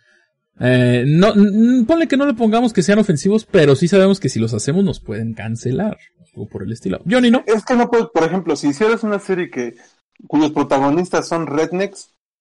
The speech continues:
Speaker 1: Ujú.
Speaker 2: no vas a poner a un redneck bien hablado y con buenas costumbres o, o sin tener estos tintes nacionalistas, machistas y racistas, güey.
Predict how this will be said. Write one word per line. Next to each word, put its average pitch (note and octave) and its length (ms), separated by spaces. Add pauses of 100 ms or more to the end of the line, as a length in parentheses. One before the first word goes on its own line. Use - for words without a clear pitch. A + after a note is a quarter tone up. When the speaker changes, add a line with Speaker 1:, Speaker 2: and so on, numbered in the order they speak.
Speaker 1:
Ujú. C3+ 280
Speaker 2:
no C4+ 140
vas E4+ 160
a G3 100
poner G3+ 220
a G#3+ 60
un G3+ 100
redneck F#3 400
bien E3+ 200
hablado D3 400
y C3+ 60
con B2 200
buenas C3 260
costumbres B2+ 580
o, G#2 380 (320)
o C#3 120
sin C3+ 200
tener C3+ 200
estos - 260
tintes C3+ 340
nacionalistas, A2+ 800
machistas - 500
y - 60
racistas, A3+ 580
güey. A#2 140